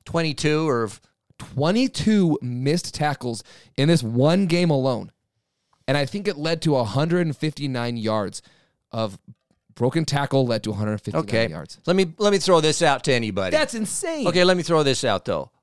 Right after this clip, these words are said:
Speaker 1: Okay, I get that. Does that mean you, but do we ever take into account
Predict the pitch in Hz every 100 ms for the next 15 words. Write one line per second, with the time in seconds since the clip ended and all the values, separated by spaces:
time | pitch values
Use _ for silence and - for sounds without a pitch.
0 | _ 190 185 185 180 170 151 113 85 -
1 | _ _ _ _ _ _ _ _ _ _
2 | _ _ _ _ _ 147 139 196 185 175
3 | 180 196 - _ _ _ 123 160 - _
4 | _ _ _ _ _ - 156 190 180 180
5 | 202 196 196 190 175 156 139 - 139 139
6 | 156